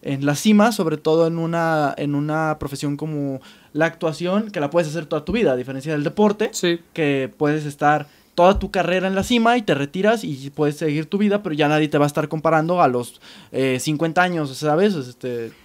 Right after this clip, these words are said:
Speaker 2: Y otra cosa interesante, por ejemplo, es <clears throat> cómo vidas, tal vez para ya no comparar con Marilyn Monroe, ¿no? Pero vidas tan trágicas y difíciles, una terminándose muy pronto y otra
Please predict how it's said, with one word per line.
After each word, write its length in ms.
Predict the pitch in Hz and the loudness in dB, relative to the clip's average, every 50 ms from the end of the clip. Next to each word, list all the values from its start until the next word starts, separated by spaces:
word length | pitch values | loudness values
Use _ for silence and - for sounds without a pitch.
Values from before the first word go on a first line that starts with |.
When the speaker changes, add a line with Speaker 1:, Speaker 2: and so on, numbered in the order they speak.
| _ _ | _ _
Speaker 2:
Y 60 | - | 4
otra 120 | 202 220 220 | 4 6 6
cosa 140 | 220 208 226 | 6 4 4
interesante, 380 | 202 202 170 143 165 175 190 | 4 2 2 2 2 0 2
por 120 | - 175 156 | 2 0 0
ejemplo, 320 | 151 160 165 156 175 175 | 2 0 2 4 6 6
es 220 | 180 180 - - - _ _ | 6 4 2 -2 -10 _ _
<clears throat> 300 | - - 208 202 - - | 0 2 2 0 0 2
cómo 500 | - 190 180 190 190 190 185 170 165 - 240 | 2 4 6 6 6 6 6 4 4 2 -2
vidas, 560 | 175 156 180 180 175 185 185 180 160 - - _ _ _ _ - - | -2 0 4 4 4 4 4 2 0 -2 -8 _ _ _ _ -6 -2
tal 140 | - 226 233 | 2 4 4
vez 100 | 208 196 | 4 6
para 120 | 233 208 | 6 6
ya 60 | 208 202 | 6 6
no 80 | 208 | 4
comparar 300 | 208 190 160 170 160 160 | 2 2 0 2 0 2
con 140 | - 185 175 | 2 2 2
Marilyn 260 | 165 165 165 160 156 | 2 2 2 0 0
Monroe, 240 | 160 160 147 135 139 | 0 2 2 2 0
¿no? 140 | 151 175 - | 0 0 0
Pero 140 | 170 151 143 | 0 2 4
vidas 280 | 160 180 214 208 208 - | 4 4 4 2 0 0
tan 340 | 175 170 175 180 196 208 - _ | 2 2 2 2 0 -2 -6 _
trágicas 500 | - 156 139 151 - - 208 - 214 180 | -6 -4 -4 -4 -4 -4 0 0 2 2
y 40 | 175 151 | 2 0
difíciles, 500 | 139 - 160 147 - 180 202 226 214 - - - - - _ _ | -2 -4 -2 0 2 4 4 2 2 -4 -12 -20 -20 -20 _ _
una 200 | - 185 202 208 | 4 4 6 6
terminándose 420 | - 185 170 170 170 185 185 - 160 | 6 4 2 2 2 2 0 0 0
muy 300 | 151 156 170 185 226 214 | 0 2 4 4 4 4
pronto 420 | 214 220 220 214 208 240 247 247 165 | 4 4 4 4 6 4 2 2 2
y 80 | 175 | 0
otra 360 | 185 185 226 233 240 240 - | 0 2 2 0 0 0 -4